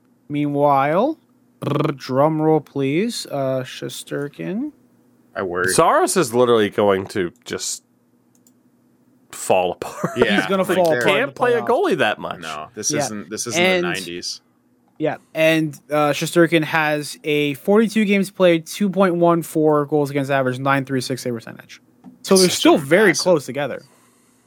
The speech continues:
Speaker 1: That's
Speaker 2: Ah.
Speaker 1: still really impressive. But the, for the amount of work that's going on with Saros, he's gonna drop off a cliff. I love, I love him, my short king. Uh, but, like,
Speaker 2: I don't know, man. That was a pretty big
Speaker 1: Yeah.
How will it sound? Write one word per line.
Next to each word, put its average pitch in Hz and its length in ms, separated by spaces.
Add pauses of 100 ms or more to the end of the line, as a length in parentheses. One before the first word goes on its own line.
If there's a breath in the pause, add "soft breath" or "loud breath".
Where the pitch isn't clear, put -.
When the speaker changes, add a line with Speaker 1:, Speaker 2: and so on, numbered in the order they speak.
Speaker 1:
That's 117 420
Speaker 2:
Ah. - 40
Speaker 1:
still 320 180
really 190 280
impressive. 151 580
But 170 100
the, 190 220
for 190 180
the 202 120
amount 196 280
of 247 80
work 160 400
that's 170 220
going 156 240
on 151 180
with 131 160
Saros, 147 540
he's 196 120
gonna 196 160
drop 135 380
off 139 100
a 107 80
cliff. - 480 (840)
I 151 120
love, 151 300
I 160 140
love 170 260
him, 190 180
my 143 120
short 180 340
king. 151 400 (540)
Uh, 143 300
but, 147 360 (560)
like, 127 260 (880)
Speaker 2:
I 117 80
don't 120 80
know, 107 120
man. 95 160
That 107 60
was 120 120
a 127 60
pretty 127 180
big 101 260
Speaker 1:
Yeah. 160 120